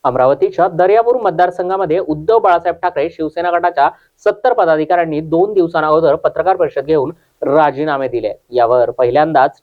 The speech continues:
ठाकरे गटाचे आमदार गजानन लवटे यांनी प्रतिक्रिया दिली. ते म्हणाले की पदाधिकाऱ्यांनी आपल्या पदाचे राजीनामे दिले आहेत,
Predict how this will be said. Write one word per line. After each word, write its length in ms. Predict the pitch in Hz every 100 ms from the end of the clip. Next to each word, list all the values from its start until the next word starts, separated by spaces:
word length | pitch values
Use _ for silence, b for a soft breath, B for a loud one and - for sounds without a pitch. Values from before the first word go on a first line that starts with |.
| -
ठाकरे 300 | - 180 202
गटाचे 340 | 190 196 202
आमदार 300 | 196 175 160 175 b - 156
गजानन 400 | 180 214 240 254
लवटे 380 | 240 175 156 170
यांनी 180 | 180 208
प्रतिक्रिया 480 | 165 151 151 151
दिली. 240 | 147 151 135
ते 120 | 151
म्हणाले 360 | 147 139 143 135
की 340 | - _ -
पदाधिकाऱ्यांनी 680 | 165 160 180 - 208 196 160
आपल्या 340 | 160 156 202
पदाचे 420 | 202 165 165 170
राजीनामे 460 | 196 139 143 156 165
दिले 220 | 156 139
आहेत, 240 | 156 131